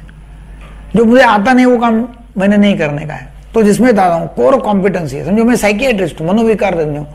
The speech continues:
डॉक्टर हूं, मेरा काम क्या है? पेशेंट तपासना, बस वही करना है मैंने, doing। तो जो काम आपको ही करने हैं वो आपने करने हैं, बाकी doing में वो काम नहीं आते जो आप किसको दे सकते हैं। तो डू। दूसरा डी क्या है? delegate।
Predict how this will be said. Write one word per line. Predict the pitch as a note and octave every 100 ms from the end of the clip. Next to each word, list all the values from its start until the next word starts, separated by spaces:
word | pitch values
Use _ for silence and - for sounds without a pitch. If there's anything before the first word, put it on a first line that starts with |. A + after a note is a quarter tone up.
| - - - - -
डॉक्टर | G3+ A3 G#3
हूं, | A#3
मेरा | F#3+ A#3+ B3+
काम | B3+ A3+
क्या | F#3+
है? | -
पेशेंट | G#3+ F#3 G#3 D#3+
तपासना, | D#3 C3 C#3+
बस | D#3 F3
वही | E3+ A3
करना | F#3+ D3+ C#3+
है | C3+
मैंने, | B2+ D3+
doing। | D3 F3 D#3 - - - - - -
तो |
जो | F#3 C4 C4+
काम | C#4 C#4
आपको | A#3+ A3 - C#4+
ही | C#4
करने | A#3 G#3+ A3+
हैं |
वो | G3+
आपने | F#3+ D#3+ E3
करने | D3 C3 C#3+
हैं, | E3+ E3+
बाकी | F3+ A3+ A#3+ B3 - - - - G#3
doing | D3 E3 C4+ C4 A#3+
में | A#3+ B3 A#3+ - G3
वो | G3+
काम | G3+ G3
नहीं | G#3 F#3+
आते | F3+ F#3
जो | F3
आप | F#3 F3+
किसको | D#3+ - A3
दे | D#3 F3+
सकते | C#3 D3 A#2
हैं। | A#2+
तो | G3+
डू। | E3 F3 A3 - - - - - - - - - - - - - - F3+
दूसरा | G#3 G#3+ D4+
डी | D4 D4
क्या | C4+
है? | C4+ A3+
delegate। | E3 G3 E3 D3 -